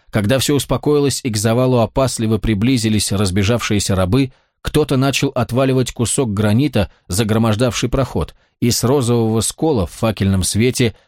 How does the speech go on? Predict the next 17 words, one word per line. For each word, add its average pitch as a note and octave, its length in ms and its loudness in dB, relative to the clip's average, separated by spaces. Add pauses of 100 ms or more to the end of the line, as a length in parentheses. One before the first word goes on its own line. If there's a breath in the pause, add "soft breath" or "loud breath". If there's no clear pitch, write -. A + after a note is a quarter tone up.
(120)
подмигнул A#2 600 2
синевато-зеленый A#2+ 1000 0
глазок. G#2 540 -2 (640)
Тогда G2 360 0
на C#3 100 0
двадцать C3 380 0
второй A#2+ 360 0
уровень C#3+ 440 0
спешно C3+ 580 0
поволокли B2 560 2
новые B2 380 2
крепи C3 420 0
и B2 180 -2
погнали A#2 500 0
невольников G#2+ 680 2
с - 80 -6
тачками. E2+ 560 -4